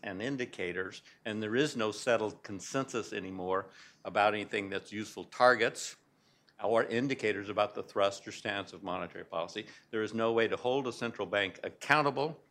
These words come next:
We cannot re-enter a useful debate of rules versus discretion until we revisit the debate about targets and indicators and try and settle that once again.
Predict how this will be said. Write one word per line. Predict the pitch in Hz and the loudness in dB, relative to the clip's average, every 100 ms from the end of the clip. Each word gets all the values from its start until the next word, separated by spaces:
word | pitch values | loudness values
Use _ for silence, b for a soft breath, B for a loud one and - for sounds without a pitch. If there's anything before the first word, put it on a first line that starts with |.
| b b b b 127 | b b b b -2
We | 131 | 0
cannot | 143 139 151 127 117 | 2 6 6 4 0
re-enter | 151 185 151 151 139 139 139 | 2 2 2 2 2 2 2
a | 113 | 0
useful | 110 135 - 131 | 0 0 0 -4
debate | 113 107 98 110 113 113 101 | -2 -4 0 2 4 2 -2
of | 92 87 | -4 -2
rules | 120 147 110 104 123 - - _ _ _ | 2 4 4 0 -4 -12 -18 _ _ _
versus | 110 98 104 - | -2 0 -6 -10
discretion | - 90 - 98 92 110 120 b b b 110 | -12 -12 2 2 2 -6 -8 b b b -10
until | 104 120 | 2 4
we | 113 110 | 4 -2
revisit | 104 143 131 147 175 117 - - - | 2 2 6 6 6 2 -2 -10 -6
the | 98 | -4
debate | 95 98 95 101 b b b - | 0 2 2 0 b b b 0
about | 104 101 - | 4 4 6
targets | 107 104 104 - - | 6 6 4 -4 -10
and | 92 95 | -6 -4
indicators | 98 95 98 98 95 98 - B B B - | -4 -6 -4 -2 0 -2 -6 B B B -12
and | 101 | -8
try | - 101 | 0 2
and | 98 92 | 2 -2
settle | - 127 113 104 | 2 6 8 6
that | 85 90 90 - - b b b - | 6 6 6 4 -12 b b b -4
once | 101 104 - | 0 0 0
again. | 90 104 87 | 2 4 4